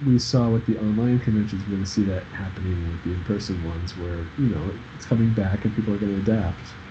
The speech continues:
Uh, some conventions that are coming back are requiring you to have a, uh, vaccine,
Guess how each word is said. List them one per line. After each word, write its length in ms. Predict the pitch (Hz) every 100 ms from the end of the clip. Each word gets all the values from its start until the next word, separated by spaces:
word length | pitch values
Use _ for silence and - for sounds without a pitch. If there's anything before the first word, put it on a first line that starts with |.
| - - - - -
Uh, 180 | 95 95
some 240 | 95 127
conventions 800 | 123 127 117 117 113 113 107 - - - - - - 117
that 100 | 117
are 60 | 107
coming 240 | 120 113
back 340 | 104 101 107
are 40 | 120
requiring 920 | 107 107 117 110 107 107 107 104 107 - 123 117
you 200 | 107 104
to 160 | - 104
have 260 | 104 107 98 - - -
a, 440 | 107 107 107 104 104 - 107
uh, 420 | 98 95 92 92 - - - - - - - - - - -
vaccine, 880 | 117 117 117 117 - 135 127 143 156